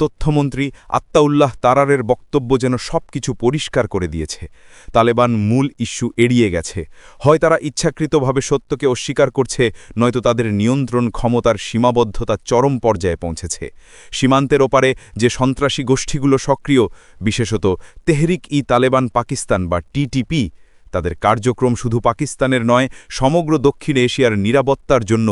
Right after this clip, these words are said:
হুমকি হয়ে দাঁড়িয়েছে। অথচ কাবুল সরকার এদের দমন করার বদলে নীরব থেকেছে, বরং নিজেদের ভূখণ্ডকেই তাদের ঘাঁটিতে পরিণত হতে দিয়েছে। পাকিস্তান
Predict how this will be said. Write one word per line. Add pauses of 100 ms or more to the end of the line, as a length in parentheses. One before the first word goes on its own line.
(100)
হুমকি
হয়ে
দাঁড়িয়েছে। (500)
অথচ (140)
কাবুল
সরকার
এদের (100)
দমন
করার
বদলে
নীরব (120)
থেকেছে, (460)
বরং (120)
নিজেদের
ভূখণ্ডকেই
তাদের (100)
ঘাঁটিতে (100)
পরিণত (100)
হতে
দিয়েছে। (520)
পাকিস্তান